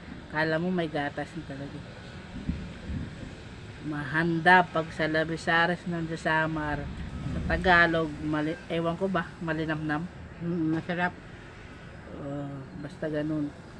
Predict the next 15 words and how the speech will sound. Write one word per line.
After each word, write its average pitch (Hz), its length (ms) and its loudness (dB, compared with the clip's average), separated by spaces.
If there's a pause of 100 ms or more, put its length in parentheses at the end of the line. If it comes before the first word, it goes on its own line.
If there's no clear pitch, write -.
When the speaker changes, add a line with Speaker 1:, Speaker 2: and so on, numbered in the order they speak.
Speaker 1:
creamy. 156 480 0 (1400)
Buti, 180 580 2 (680)
meron 175 360 4
ako 170 160 -2
nung 170 200 0
gustuhan 151 440 -4
na 147 240 0
kinakain 143 560 -4
ko. 143 240 -4 (720)
Yung 156 200 -4
mangga, 151 720 2 (680)
Indian 151 320 -2
mango, 151 400 -2
tsaka 143 400 -8
ano, 139 220 -6